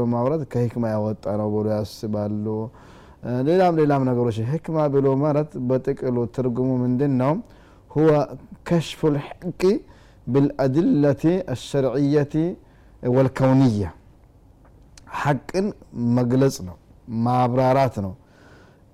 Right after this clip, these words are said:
ከአላህ ዘንድ የመጣው ማስረጃ፣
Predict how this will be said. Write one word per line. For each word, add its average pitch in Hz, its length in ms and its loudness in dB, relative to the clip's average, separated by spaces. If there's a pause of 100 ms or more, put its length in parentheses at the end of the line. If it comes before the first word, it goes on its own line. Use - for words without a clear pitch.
(580)
ከአላህ 139 480 2
ዘንድ 143 240 0
የመጣው 143 480 0
ማስረጃ፣ 143 500 -4